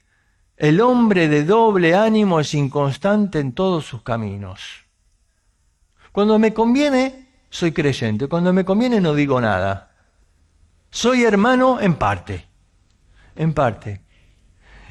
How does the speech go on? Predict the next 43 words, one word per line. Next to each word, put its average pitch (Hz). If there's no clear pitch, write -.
Y 220
esto 277
muestra 226
una 180
actitud 165
de 185
alguien 233
que 180
solo 247
le 170
importa 165
a 165
él 170
mismo, 107
que 233
no 277
le 269
interesa 226
lo 143
que 143
le 139
pasa 151
al 139
otro. 120
¿Ves? 220
A 208
Abraham 262
parece 226
no 262
le 262
interesaba 240
lo 165
que 156
le 160
pasaba 147
a -
Sara. 113
"Y 208
si 233
me 233
agarran, 247
y 269
bueno, 170